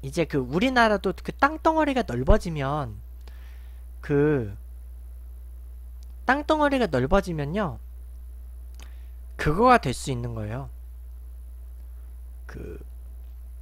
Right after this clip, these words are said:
이제 미국처럼요, 각 주별로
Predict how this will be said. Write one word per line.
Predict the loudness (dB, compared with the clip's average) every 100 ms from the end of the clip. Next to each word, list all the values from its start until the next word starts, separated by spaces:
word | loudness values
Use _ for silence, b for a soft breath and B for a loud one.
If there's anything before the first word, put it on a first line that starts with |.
| -14 -12 -12 -12 -14 -14 -12 -12 -12 -12 -12 -12 -14 -14 -14 B B B -2
이제 | 2 2 -2 -14 -6
미국처럼요, | 0 2 2 6 6 6 4 -2 -4 -6 -14 b b b
각 | 4 4 4 -4
주별로 | -4 8 8 8 6 2 2